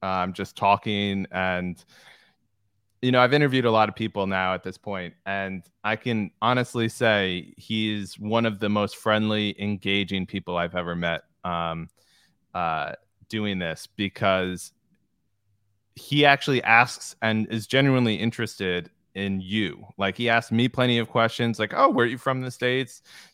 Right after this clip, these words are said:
You know, and, like, you know, um, just took an interest in my life, which a lot of people, when you interview them,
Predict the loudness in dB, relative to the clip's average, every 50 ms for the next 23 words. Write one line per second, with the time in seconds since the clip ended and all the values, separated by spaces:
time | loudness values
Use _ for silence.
0 | _ -2 0 2 4 4 4 4 4 4 2 2 2 2 2 2 2 0 -4 -8
1 | -16 _ -10 -6 -4 -2 0 2 2 2 2 0 -2 -4 -4 -4 -2 -2 -2 -4
2 | -4 -6 -8 -10 -12 _ _ _ _ _ _ _ _ _ _ _ -8 -8 -6 -6
3 | -6 -4 -2 0 0 0 2 0 -2 -2 -2 -2 2 4 4 4 6 4 2 2
4 | 0 -2 -4 -4 -4 -10 -8 -4 -4 -2 2 4 4 4 4 4 0 -2 -6 -6
5 | -4 -4 -2 -2 -2 -4 -4 -8 -12 _ -8 -6 -4 -4 -2 -2 -2 -2 -2 -2
6 | -4 -6 -6 -4 -6 -6